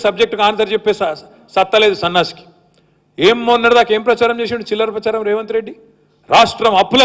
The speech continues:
పాలైపోయింది, దివాలా తీసింది, ఇవాళ కూడా మాట్లాడిండు అదే చిల్లర మాటలు. మళ్ళా ఇవాళ స్వాతంత్ర దినోత్సవం నాడు ముఖ్యమంత్రి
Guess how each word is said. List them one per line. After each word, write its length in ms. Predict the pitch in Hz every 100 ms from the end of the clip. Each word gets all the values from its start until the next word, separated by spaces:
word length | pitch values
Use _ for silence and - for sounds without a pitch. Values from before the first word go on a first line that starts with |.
| 233
పాలైపోయింది, 540 | 233 220 214 208 190 151
దివాలా 280 | 160 214 240 226
తీసింది, 300 | 214 214 180 - _ _
ఇవాళ 220 | 151 208 233
కూడా 100 | 226 196
మాట్లాడిండు 400 | 185 170 131 - - _ _ 160
అదే 120 | 214 208
చిల్లర 200 | 208 185
మాటలు. 200 | 156 139 123
మళ్ళా 160 | 135 127 - _ _ _ _ _ _ _ _ _
ఇవాళ 320 | 135 180 208 190
స్వాతంత్ర 460 | - 170 190 233 226 208
దినోత్సవం 440 | 214 214 208 196 170
నాడు 180 | 170 240 - - _ _ _ _ _ _ -
ముఖ్యమంత్రి 460 | 165 226 226 226